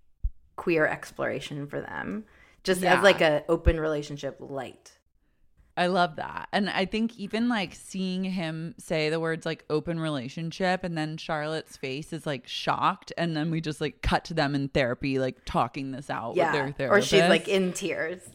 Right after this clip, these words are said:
Speaker 1: in that scene.
Speaker 2: Yeah.
Speaker 1: Like,
Speaker 2: And she's like,
Speaker 1: immediately.
Speaker 2: "I don't know what this means." Like, and, like,
Speaker 1: Yeah.
Speaker 2: she's really freaking out. And that's where they decide, like, he's like, "I just wanna explore what it would be like to have sex with a man 'cause I've never done that. And, like,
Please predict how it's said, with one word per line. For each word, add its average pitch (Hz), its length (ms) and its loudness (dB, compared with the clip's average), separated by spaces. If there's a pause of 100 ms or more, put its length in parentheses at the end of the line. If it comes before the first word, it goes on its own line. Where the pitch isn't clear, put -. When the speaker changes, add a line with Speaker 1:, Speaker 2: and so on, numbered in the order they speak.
Speaker 1:
in 165 140 -6
that 123 300 -8
scene. 180 100 0
Speaker 2:
Yeah. 175 180 4
Speaker 1:
Like, 226 300 2
Speaker 2:
And 196 140 4
she's 170 260 -2
like, 196 160 4
Speaker 1:
immediately. 208 260 -2
Speaker 2:
"I 679 200 4
don't 508 200 0
know 453 180 2
what 440 140 -2
this 427 220 2
means." 427 540 -4
Like, 208 260 4
and, 208 200 4
like, 196 140 0
Speaker 1:
Yeah. 160 280 6
Speaker 2:
she's 196 320 -4
really 170 520 0 (140)
freaking 165 260 -2
out. 151 220 0
And 165 120 -2
that's 165 280 -4
where 160 100 -2
they 143 160 -2
decide, 131 540 -4
like, 131 340 -4 (360)
he's - 200 -12
like, 160 240 -2
"I 147 160 2
just 170 280 -8
wanna 165 160 -6
explore 160 720 0
what 147 100 0
it 135 60 0
would 151 160 -4
be 143 180 -2
like 156 220 0
to - 120 -10
have 143 200 -8
sex - 240 -6
with 151 100 -10
a 147 60 -4
man 151 300 0
'cause 143 120 -12
I've 131 220 -4
never 143 400 0
done 151 280 0
that. 151 260 -2
And, 139 100 -6
like, 139 280 -4